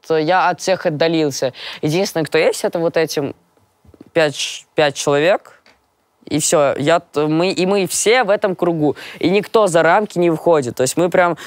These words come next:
все такие жесткие интроверты в одной компании, но это лучшая в моей компании. То есть все за друг друга горой. Никто не сливается, никто не, не крыса, это очень круто.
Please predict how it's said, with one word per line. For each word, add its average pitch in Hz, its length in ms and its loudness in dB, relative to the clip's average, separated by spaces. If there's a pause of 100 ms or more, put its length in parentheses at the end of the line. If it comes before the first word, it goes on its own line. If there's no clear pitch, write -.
(120)
все 196 220 0
такие 160 320 -2
жесткие 160 340 0
интроверты 143 480 -2
в 143 40 0
одной 143 180 0
компании, 151 460 -2
но 143 140 -2
это 143 360 0
лучшая 151 460 0
в 113 40 -4
моей 120 160 -2
компании. 113 580 -4 (200)
То 135 120 0
есть - 300 -6 (140)
все 170 680 0 (180)
за 131 200 -4
друг 131 240 -4
друга 147 300 0
горой. 127 440 0 (840)
Никто 170 420 2
не 156 200 -2
сливается, 160 680 -4
никто 135 260 -6
не, 127 640 -4
не 135 220 -4
крыса, 160 440 -2
это 127 300 -2
очень - 220 -8
круто. 107 340 -10